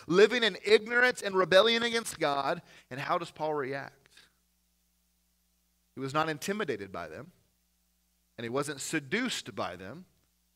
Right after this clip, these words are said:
So he wasn't scared of being around them, the sinfulness, the brokenness, the worldly things. He wasn't scared to be around that, and he wasn't worried about succumbing to them.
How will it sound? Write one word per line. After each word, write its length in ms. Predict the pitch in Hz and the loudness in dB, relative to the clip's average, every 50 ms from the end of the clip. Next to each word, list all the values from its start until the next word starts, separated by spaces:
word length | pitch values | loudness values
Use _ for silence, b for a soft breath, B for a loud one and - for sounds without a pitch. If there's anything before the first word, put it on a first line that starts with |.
| _ _ _ _ _ _ | _ _ _ _ _ _
So 100 | - - | -12 -6
he 40 | 113 | -2
wasn't 260 | 127 160 165 185 190 | 0 0 0 0 -2
scared 480 | - - - - 190 196 208 226 233 233 | -2 -4 -2 2 4 6 8 8 8 6
of 160 | 226 175 156 | 4 2 -2
being 160 | 180 208 214 | -2 0 2
around 640 | 214 202 190 185 190 202 202 208 214 214 208 208 185 170 160 | 2 2 4 6 6 8 6 6 4 2 -4 -10 -16 -10 -6
them, 240 | 170 190 196 196 196 170 - - 143 | -4 -4 -4 -4 -8 -14 -18 -12 -6
the 160 | 160 170 170 160 | -4 -4 -4 -4
sinfulness, 1000 | - - 196 196 185 - 202 202 196 185 175 180 180 190 208 - - - - - b b b b b b b _ _ - | -4 -4 -4 -4 -4 -2 -2 -2 -2 -2 -6 -6 -6 -6 -4 -6 -8 -10 -10 -12 b b b b b b b _ _ -8
the 80 | 151 | -2
brokenness, 580 | 135 165 180 196 196 196 196 180 185 196 196 - | 2 6 8 8 8 6 4 0 0 0 0 0
the 140 | - 180 156 | 0 -2 0
worldly 260 | 160 170 190 196 185 | 0 0 0 0 0
things. 160 | 190 190 180 | 0 -2 -2
He 80 | 180 185 | -2 -4
wasn't 180 | 180 214 180 | -4 -4 -6
scared 260 | - - 185 196 196 | -6 -2 0 2 2
to 60 | 190 185 | 2 2
be 60 | 185 | 0
around 240 | 170 160 160 156 160 | 2 2 0 0 0
that, 80 | 170 175 | 0 0
and 80 | 175 175 | 0 2
he 40 | 175 | 2
wasn't 280 | 190 202 185 214 160 | 2 2 2 2 0
worried 220 | 175 190 202 202 190 | 2 4 6 6 6
about 160 | 190 185 175 | 6 4 2
succumbing 540 | - 185 - - - 196 202 208 214 214 202 | 0 -6 -4 0 2 2 2 2 0 -6 -6
to 120 | - 160 127 | -6 -6 -6
them. 340 | 104 101 98 110 147 175 | -6 -6 -10 -10 -12 -16